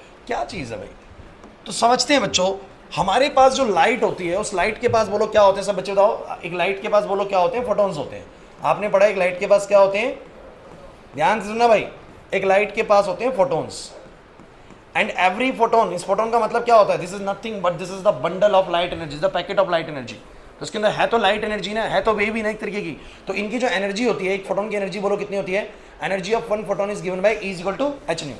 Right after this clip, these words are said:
E is equal to, that is energy of the one photon is given by E is equal to h nu।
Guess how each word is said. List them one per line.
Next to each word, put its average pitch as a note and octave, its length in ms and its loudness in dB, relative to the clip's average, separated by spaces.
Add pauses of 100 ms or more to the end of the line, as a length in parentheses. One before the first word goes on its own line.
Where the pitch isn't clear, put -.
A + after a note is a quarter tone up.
E F#3+ 120 -6
is F#3 80 -8
equal G#3+ 180 2
to, - 80 4 (760)
that F#3 160 0
is A#3 140 -4 (140)
energy G#3+ 420 0
of F#3 160 2
the A3 160 6
one A#3 140 2
photon A3 360 0
is G3 220 -10
given G#3+ 260 -2
by G#3 100 8 (220)
E G#3 160 -8
is G#3 160 -8
equal G3+ 300 0
to C4+ 80 6 (480)
h G3 140 -4
nu। E3+ 120 -6